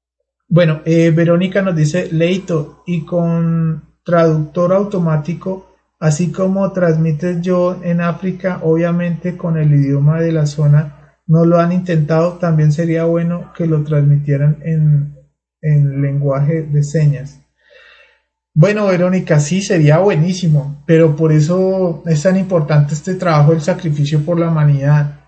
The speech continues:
Hay muchas personas que ya tienen estos conocimientos, ya tienen el conocimiento del lenguaje de señas,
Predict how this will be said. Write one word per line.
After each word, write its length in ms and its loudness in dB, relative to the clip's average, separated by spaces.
Hay 160 0
muchas 360 0
personas 440 0
que 160 -2
ya 220 0
tienen 320 0
estos 320 -6
conocimientos, 880 -2
ya 140 2
tienen 280 0
el 120 -4
conocimiento 680 0
del 120 2
lenguaje 560 0
de 60 -10
señas, 720 0